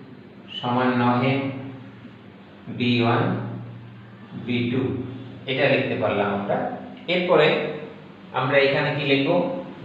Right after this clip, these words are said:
দুইটি পরস্পর ছেদি সরলরেখা। এখানে লিখব সামঞ্জস্য, এখানে লিখব কি একটি,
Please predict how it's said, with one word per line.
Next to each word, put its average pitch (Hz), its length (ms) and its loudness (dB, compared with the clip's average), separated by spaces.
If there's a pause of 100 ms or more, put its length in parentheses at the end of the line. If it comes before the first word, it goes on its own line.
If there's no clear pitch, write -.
দুইটি 175 360 2
পরস্পর 143 380 2 (120)
ছেদি 127 580 0
সরলরেখা। 131 840 2 (220)
এখানে 131 220 2
লিখব 127 240 4 (120)
সামঞ্জস্য, 123 600 0 (540)
এখানে 127 320 0
লিখব 123 540 0 (1400)
কি 131 280 2
একটি, 151 600 0